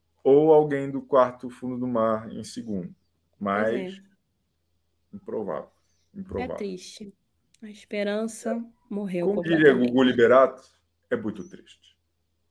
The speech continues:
Speaker 2: É triste. Que
Speaker 1: É muito.
Speaker 2: triste.
Speaker 1: É muito.
Speaker 2: Meu Deus. Meu
Speaker 1: Meu
Speaker 2: Deus.
Speaker 1: Deus. Mariana, adorei. Volta todo dia aí que queremos ouvir aí a, a, a sua, a sua opinião e a sua voz. Obrigado,
Speaker 2: Falou.
Speaker 1: viu?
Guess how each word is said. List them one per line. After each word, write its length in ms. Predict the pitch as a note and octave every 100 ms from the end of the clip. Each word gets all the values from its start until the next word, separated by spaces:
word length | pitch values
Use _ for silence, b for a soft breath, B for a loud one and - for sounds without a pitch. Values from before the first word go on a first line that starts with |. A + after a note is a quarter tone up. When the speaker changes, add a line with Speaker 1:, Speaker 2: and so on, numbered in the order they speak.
| - -
Speaker 2:
É 100 | G#3+
triste. 680 | G#3+ E3+ C#3 - - - _ _ _ _ _
Que 80 | -
Speaker 1:
É 40 | C#4
muito. 120 | -
Speaker 2:
triste. 520 | F3+ - - - _ _ _ _ _ _
Speaker 1:
É 100 | -
muito. 300 | D3+ F#3+ - G3+
Speaker 2:
Meu 280 | G#3+ C#4 C4
Deus. 560 | F#3+ D3+ D#3 - - _ - _ F#3+ -
Meu 160 | G#3
Speaker 1:
Meu 160 | F#3 C#3
Speaker 2:
Deus. 60 | -
Speaker 1:
Deus. 320 | - _ _ _ _ _
Mariana, 400 | - B2+ D#3 D3+
adorei. 440 | D3 D#3 F3 D3 C3
Volta 380 | G#2 D3 D#3+ E3+
todo 280 | F#3 F#3 E3
dia 240 | C3 D3+
aí 180 | D3+ E3+
que 160 | -
queremos 400 | - F3+ E3 E3
ouvir 400 | D#3 D3+ B2+ D3+
aí 200 | D3 C#3
a, 200 | C#3+ C#3
a, 680 | C3+ F#2+ A#2 F#2+ G#2 F2 A2+
a 20 | A#2
sua, 720 | - B2 B2 A#2 G#2+ F#2+ - G2+
a 20 |
sua 260 | - - G#2+
opinião 460 | - A2+ G#2+ A2
e 60 | A2
a 100 | G#2
sua 260 | - A2+ E2+
voz. 320 | D#2 D#2 -
Obrigado, 420 | F#2 A#2+ G#2+ -
Speaker 2:
Falou. 280 | - C#3+
Speaker 1:
viu? 100 | E3